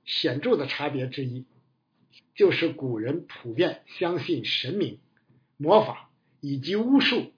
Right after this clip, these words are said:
这类现在被斥之为迷信的东西。啊，就像我们的历史书中所记载的那些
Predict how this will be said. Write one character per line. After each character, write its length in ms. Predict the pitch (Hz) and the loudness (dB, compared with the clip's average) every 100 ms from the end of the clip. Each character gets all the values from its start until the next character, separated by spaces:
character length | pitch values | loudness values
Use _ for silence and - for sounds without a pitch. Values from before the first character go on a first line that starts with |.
| _ _ _ | _ _ _
这 180 | - 214 | 4 6
类 180 | 175 165 | 6 4
现 360 | - - 196 160 | 0 2 4 4
在 280 | 156 - _ | 0 -2 _
被 240 | - 160 135 | 2 2 2
斥 340 | - - 196 | 6 8 6
之 80 | 151 | 4
为 260 | 135 151 - _ _ | -2 -2 -6 _ _
迷 220 | 143 175 | -2 -2
信 280 | - 269 120 | 2 0 0
的 80 | |
东 220 | 104 113 - | -8 -14 -16
西。 220 | - - _ _ _ _ _ _ _ _ _ _ _ _ _ _ _ | -18 -20 _ _ _ _ _ _ _ _ _ _ _ _ _ _ _
啊， 80 | 156 | 2
就 140 | 196 | 4
像 240 | 185 175 | 6 6
我 120 | 139 110 | 4 0
们 100 | 156 | 0
的 80 | |
历 120 | 202 175 | 2 2
史 160 | - | 0
书 220 | - 156 | -6 -4
中 300 | 139 151 151 _ _ | -2 -4 -6 _ _
所 220 | - 143 131 | -14 -8 -6
记 200 | 190 160 | 0 2
载 180 | 160 | 2
的 80 | 127 | 0
那 180 | 131 151 | -2 -2
些 320 | - 151 147 | 0 -2 -4